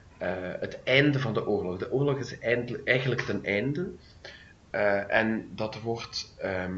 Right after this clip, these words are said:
met vreugde, ehm, onthaald in, eh, the American Heartland.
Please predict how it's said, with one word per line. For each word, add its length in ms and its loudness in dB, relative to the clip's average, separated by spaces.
met 560 -4
vreugde, 840 0
ehm, 360 -2
onthaald 800 0
in, 440 -2
eh, 160 -4
the 120 -4
American 380 2
Heartland. 880 0